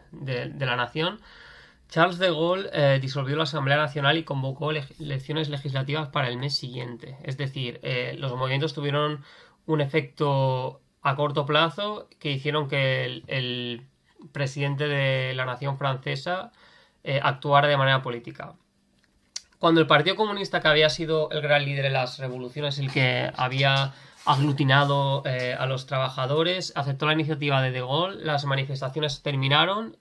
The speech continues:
y ya que los trabajadores obtuvieron mejores condiciones en el ámbito laboral. Además, el resultado de las elecciones del mes siguiente significó una derrota para el movimiento estudiantil, ya que el partido golista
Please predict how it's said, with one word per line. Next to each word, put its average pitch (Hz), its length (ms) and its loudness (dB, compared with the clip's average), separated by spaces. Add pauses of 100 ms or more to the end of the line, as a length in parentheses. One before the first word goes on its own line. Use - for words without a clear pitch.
y 135 320 0
ya 135 140 4
que 151 100 -4
los 139 140 -2
trabajadores 143 520 2
obtuvieron 139 560 -2 (300)
mejores 143 400 -2
condiciones 139 680 -2
en 139 100 -4
el 127 80 -4
ámbito 127 280 -6
laboral. 135 440 -6 (1300)
Además, 190 420 4
el 208 60 -4
resultado 170 380 2
de 196 80 6
las 180 140 -2
elecciones 170 340 0
del 143 100 0
mes 151 200 0
siguiente 156 400 2
significó 143 440 -4
una 151 140 4
derrota 147 340 2
para 139 280 4
el 131 80 2
movimiento 131 340 -2
estudiantil, 131 640 -4
ya 135 140 0
que 170 60 0
el 160 100 0
partido 143 680 0
golista 139 880 -2